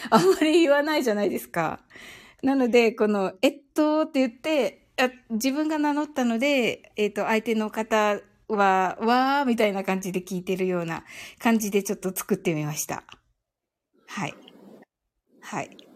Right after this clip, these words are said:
で、What's your name？ですね。What's your name？でもいいけど、どちらでもっていう感じですね。ちょっと言ってみますね。What's your name？どうぞ。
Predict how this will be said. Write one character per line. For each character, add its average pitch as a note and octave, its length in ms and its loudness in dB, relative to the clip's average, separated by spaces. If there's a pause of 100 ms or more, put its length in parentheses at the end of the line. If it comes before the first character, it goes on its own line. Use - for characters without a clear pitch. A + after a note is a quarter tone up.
(140)
で、 C#4+ 320 0
What's B3+ 420 2
your D#4 80 2
name？ F#3+ 580 0
で F3+ 100 -2
す F3+ 120 -6
ね。 F#3+ 140 -2
What's C#4 440 0
your A#3+ 60 0
name？ F#3+ 440 -2
で B3 120 0
も B3 140 -2
い G#3 80 -4
い G3+ 60 -10
け - 140 -4
ど、 E3 240 -4 (160)
ど A3+ 160 -4
ち A3+ 140 -2
ら G3+ 120 0
で G3 120 -4
も E3+ 160 -4 (260)
っ - 40 -20
て G#3 100 -2
い - 20 -2
う F3+ 40 -4
感 E3 200 -8
じ D#3+ 120 -6
で D3+ 100 -6
す D3+ 140 -12
ね。 D3 240 -12 (340)
ち - 100 -4
ょ B3 40 -4
っ - 20 -6
と F#3 160 -2
言 F3 120 0
っ - 40 -2
て E3 120 -8
み D#3+ 100 -6
ま D#3+ 100 -10
す E3+ 160 -12
ね。 E3+ 260 -6 (240)
What's C#4+ 340 2
your G#3 100 2
name？ G#3 520 0 (640)
ど B3 120 2
う B3 40 0
ぞ。 A#3 260 -2